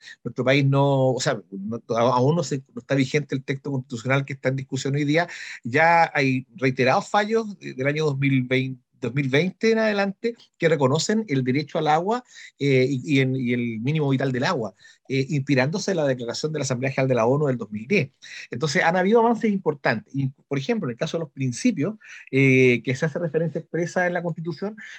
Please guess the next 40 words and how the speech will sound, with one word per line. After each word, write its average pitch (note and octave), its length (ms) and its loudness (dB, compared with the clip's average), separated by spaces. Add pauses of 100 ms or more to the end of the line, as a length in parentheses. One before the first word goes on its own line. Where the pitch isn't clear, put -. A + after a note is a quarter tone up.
ya G3+ 120 2
son B3+ 160 -2
principios, F#3 420 0
mu-, G#3 240 -2
muchos G#3+ 320 -2
de G3+ 80 4
ellos G#3+ 180 2
estaban G3 540 0
en D#3 80 -2
el C#3 120 -4
mensaje C3+ 440 -4
de - 0 -
la G3 80 0
Ley F#3+ 120 0
diecinueve F#3+ 440 -4
trescientos. F3+ 560 -4 (340)
Entonces, E3 580 0
lo B2+ 220 2
bueno B3 440 2
del F3+ 260 -8
texto G#3 340 -6
constitucional F3+ 560 -4
que G3 80 0
ha F#3 60 2
quedado G3+ 380 4
y, C3+ 40 0
lo B2 140 -2
que, - 80 -14
y, A#2+ 280 -8
y A2+ 120 -6
en A#2+ 60 -4
lo A#2 120 -4
que A#2 60 -8
va B2+ 80 0
a - 20 0
ayudar F3 240 -2
mucho E3 340 -4
a C3+ 40 -4
nuestro C3 260 -8
trabajo, B2 460 -2